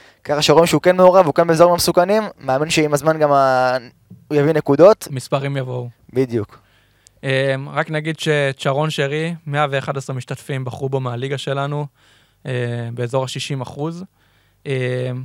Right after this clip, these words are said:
Speaker 2: במצ'אפ בין עבדולאי סק לענן חלילי, חמישים ושמונה משתתפים הלכו על
Speaker 1: עבדולאי סק.
Speaker 2: על עבדולאי סק.
Speaker 1: דרך אגב, קוטע אותך,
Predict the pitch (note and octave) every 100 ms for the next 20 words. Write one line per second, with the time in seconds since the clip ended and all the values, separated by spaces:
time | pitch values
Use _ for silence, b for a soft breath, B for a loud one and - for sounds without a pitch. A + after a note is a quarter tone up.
0 | C3 C3 B2+ C3 D#3 - C3+ C#3 C#3+ C3
1 | C#3 C3 C3 - C#3 - C3 B2 C3 B2+
2 | C3 C#3 D#3 E3 E3+ - _ - B2+ B2
3 | D3+ C#3+ C#3 C3+ - C3+ - C#3 B2+ A#2+
4 | A#2+ C#3 C3+ D3+ G3 - _ _ _ _
5 | - A#2 A#2 A#2+ A#2+ - - C3+ B2+ B2+
6 | B2+ B2 A#2+ - D#3 D#3+ _ b b b
7 | E3+ F3 F3 F3+ - - - - - -
8 | - A#2+ C3 C#3 -